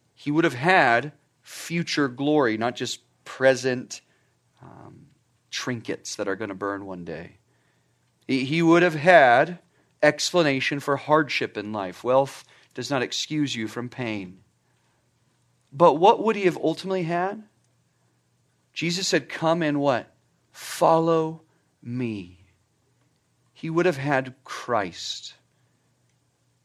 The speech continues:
He would have had Christ on his side, Christ as his treasure, the love of the Father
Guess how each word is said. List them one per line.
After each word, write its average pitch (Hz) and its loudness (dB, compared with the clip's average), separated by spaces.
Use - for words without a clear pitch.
He 143 -6
would 160 2
have 156 4
had 135 -2
Christ 175 0
on 139 0
his 123 -10
side, 95 -6
Christ 165 2
as 139 -2
his 135 -6
treasure, 101 -6
the 143 2
love 156 8
of 156 0
the 151 -2
Father 151 4